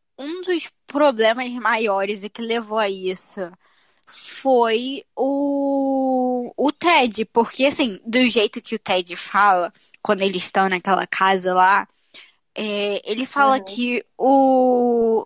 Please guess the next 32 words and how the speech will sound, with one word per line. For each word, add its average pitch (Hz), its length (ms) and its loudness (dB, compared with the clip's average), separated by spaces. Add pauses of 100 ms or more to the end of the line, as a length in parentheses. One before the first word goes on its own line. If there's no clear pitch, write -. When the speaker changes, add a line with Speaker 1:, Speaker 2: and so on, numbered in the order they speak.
Speaker 1:
Lenny 254 480 0 (360)
já 262 480 2 (120)
tinha 392 320 -8
encontrado 233 640 -2
o 220 60 2
assassino. 208 720 -6 (440)
Tipo, 214 440 -2
o - 60 2
assassino 240 520 0
Speaker 2:
Sim. 277 40 -4
Speaker 1:
não. 208 340 -2 (1000)
Porque, 247 300 2
na 269 120 2
real, 240 260 4
não 285 180 -2
teve 285 360 2
um 277 80 6
assassino, 277 580 -2
porque 196 360 -8
a 196 60 0
mulher 208 320 -4 (100)
Speaker 2:
É. 220 420 0
Speaker 1:
sobreviveu. 233 260 2 (560)
Mas 202 460 -2
o 226 140 -2
Speaker 2:
Sim. - 0 -
Speaker 1:
cara 220 280 0
que - 160 -18
fez 233 460 -4 (360)
coisas 220 400 0
com 240 200 -4
ela 208 340 2